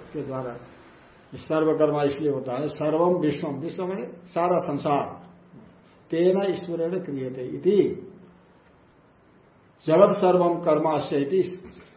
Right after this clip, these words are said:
स सर्वकर्मा कहा। ये सारा विश्व संसार सारा उस ईश्वर के द्वारा किया जाता है, इसलिए सारा जगत कर्म है इसका।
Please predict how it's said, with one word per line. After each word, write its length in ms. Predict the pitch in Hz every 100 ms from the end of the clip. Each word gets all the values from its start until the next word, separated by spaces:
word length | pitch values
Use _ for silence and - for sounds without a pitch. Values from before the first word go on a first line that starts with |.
| - -
स 120 | - 175
सर्वकर्मा 640 | - 143 135 123 131 139 135
कहा। 240 | 123 120 120 - - - _ -
ये 100 | 117 - - _ _ -
सारा 360 | - 156 175 156
विश्व 320 | 143 156 - 160
संसार 520 | 139 139 156 170 175
सारा 300 | 156 151 151 147
उस 200 | 143 147
ईश्वर 280 | 135 -
के 100 | 170
द्वारा 260 | 165 147 139 131
किया 260 | 143 131
जाता 280 | 131 127 127
है, 80 | 120
इसलिए 380 | - 143 170 180 - -
सारा 320 | - 151 160 139
जगत 340 | - 151 185 -
कर्म 300 | 151 151 143
है 120 | 151
इसका। 300 | 170 - -